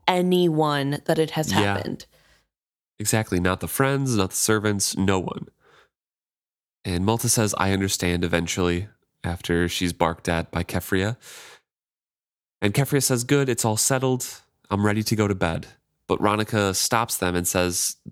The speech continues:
Speaker 2: "There's another thing about this. They're not common items. Each one is individually made, keyed to a certain person."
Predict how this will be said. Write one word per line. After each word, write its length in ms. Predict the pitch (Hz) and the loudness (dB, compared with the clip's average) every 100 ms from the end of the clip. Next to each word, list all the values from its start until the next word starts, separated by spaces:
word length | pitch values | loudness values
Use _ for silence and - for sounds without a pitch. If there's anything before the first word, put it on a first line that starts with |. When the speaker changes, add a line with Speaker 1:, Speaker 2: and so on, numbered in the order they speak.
| - | 0
Speaker 2:
"There's 220 | 110 107 | 0 2
another 300 | 113 139 131 | 0 0 -2
thing 240 | - 131 | -2 -2
about 380 | 120 104 101 - | 0 0 -2 -2
this. 420 | 76 - - - - - - _ _ _ _ _ _ _ _ _ _ _ _ _ _ _ | -4 -2 -4 -6 -10 -20 -20 _ _ _ _ _ _ _ _ _ _ _ _ _ _ _
They're 220 | 123 117 | 2 2
not 420 | 110 107 123 135 - | 2 2 0 -4 -8
common 380 | - 135 131 - | -2 0 0 0
items. 640 | 110 95 82 - - - - _ _ _ - | 0 0 -2 -2 -2 -4 -10 _ _ _ -2
Each 260 | 156 - | -2 0
one 340 | 147 131 101 - - | 0 2 0 -4 -2
is 180 | 104 | 0
individually 680 | - 151 175 160 156 156 156 | 0 0 2 2 0 2 2
made, 480 | 135 120 101 101 120 _ | 2 2 2 0 -4 _
keyed 460 | - - 131 135 143 | -12 -2 0 0 -2
to 140 | - 127 | 0 0
a 60 | |
certain 460 | 120 - 104 92 95 | 2 2 0 0 -6
person." 600 | - 110 107 - - | -2 0 0 -2 -6